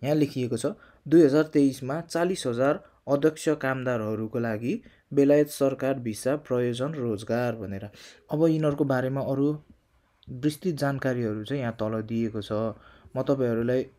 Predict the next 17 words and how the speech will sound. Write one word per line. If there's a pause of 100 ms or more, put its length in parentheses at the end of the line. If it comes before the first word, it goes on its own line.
(300)
एकचोटि
नेपालीमा
सरसर्ती
पढेर
बुझाउँछु
है। (320)
यहाँ
लेखिएको
छ,
बेलायत
सरकारले
दुई
हजार
तेइसमा
अकुशल
कामदारहरूका
लागि